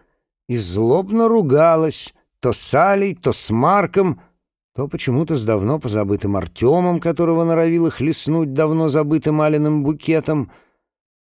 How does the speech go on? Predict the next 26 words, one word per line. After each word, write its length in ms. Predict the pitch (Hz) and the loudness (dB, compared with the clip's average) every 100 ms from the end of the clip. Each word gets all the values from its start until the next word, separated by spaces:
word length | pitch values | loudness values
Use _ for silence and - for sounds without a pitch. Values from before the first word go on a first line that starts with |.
| - | -12
то 140 | 151 | -6
даже 260 | 170 165 143 | -4 -2 -4
с 220 | - - | -4 -2
мамой, 680 | 107 143 196 190 180 156 - _ _ - | 0 2 2 2 0 -2 -6 _ _ -6
отказывавшейся 1120 | 139 - 208 165 165 156 - 160 - 165 156 | -6 0 0 2 0 -2 -2 -4 -2 -4 -4
уступить 600 | 143 - - 135 160 117 | -6 -6 -4 -4 -4 -2
место 400 | 160 151 - 151 | 0 0 -2 -2
за 220 | 127 147 | 0 2
рулём, 460 | 147 147 185 175 | 2 2 2 2
пока 340 | 135 135 147 147 | 0 0 2 2
Алиса 400 | 139 165 151 151 | 2 0 -2 0
не 120 | 143 | -2
снимет 460 | - 131 151 135 - | -2 -2 0 -2 -2
пижаму 600 | 131 104 120 151 139 123 | -2 0 2 2 0 -2
с 100 | 117 | -2
Мишкой 420 | 139 127 - 107 | -4 -4 -6 -8
Паддингтоном, 920 | - 160 175 170 175 - 165 165 135 - - _ | 0 2 2 0 -4 -2 -2 0 -2 -6 -20 _
хотя 300 | - 120 170 | -6 -2 2
они 180 | 160 151 | 2 2
уже 280 | 160 127 156 | 2 2 0
страшно 560 | - 156 156 - 156 147 | 0 0 0 0 -2 -2
опаздывали 600 | 131 151 147 143 151 143 | 0 2 2 0 0 -2
в 80 | |
школу 320 | - - 147 131 | -2 -2 0 0
художественной 760 | 156 151 135 117 147 151 147 | 0 0 0 -2 -2 0 0
гимнастики, 880 | 135 139 151 147 139 - 143 151 135 | 0 0 2 2 0 -2 -4 -2 -4